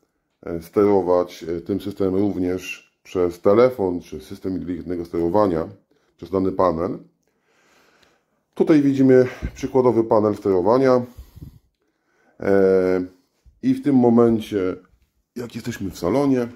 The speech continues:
natężenie światła pięćdziesiąt siedem procent, rolety po dwa procent mają.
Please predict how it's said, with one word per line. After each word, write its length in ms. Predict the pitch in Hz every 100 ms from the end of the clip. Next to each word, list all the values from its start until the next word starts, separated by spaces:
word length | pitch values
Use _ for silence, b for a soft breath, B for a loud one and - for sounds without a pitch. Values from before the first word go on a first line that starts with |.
| - - _ _ _ _ _ _ _ b b b -
natężenie 480 | 104 120 110 104
światła 300 | 95 120 113
pięćdziesiąt 240 | 104 101 98
siedem 220 | 87 85
procent, 560 | 131 151 151 131 113 113
rolety 600 | 107 104 101 104 95 92
po 160 | 92
dwa 180 | 82 90
procent 440 | 98 92 85 76
mają. 460 | 87 87 98 147 214